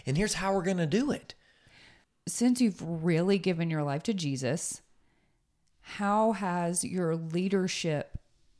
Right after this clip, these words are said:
Speaker 2: shifted and changed in light of being a believer?
Speaker 1: Yeah. Um, that's a hard question for me.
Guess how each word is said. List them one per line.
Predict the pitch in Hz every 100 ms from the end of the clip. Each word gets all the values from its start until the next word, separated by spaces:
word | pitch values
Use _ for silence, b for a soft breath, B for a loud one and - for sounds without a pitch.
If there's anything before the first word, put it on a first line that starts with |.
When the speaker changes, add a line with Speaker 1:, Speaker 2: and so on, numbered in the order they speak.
| -
Speaker 2:
shifted | - 196 190 - 170
and | - 151 147
changed | - 202 165 156 151 -
in | 165 151
light | 151 151 143 143 -
of | 143 135 135 156 165
being | 160 147 135 131 156 160 - _ - - - - _ _ _ _ _ _
a | 175
believer? | 151 139 147 139 - - - - - - - - - _ -
Speaker 1:
Yeah. | 95 90 87 - B B B B B B B B - - -
Um, | 160 175 170 151 -
that's | - 196
a |
hard | 165 110 107
question | - 92 - 101
for | - 92
me. | 92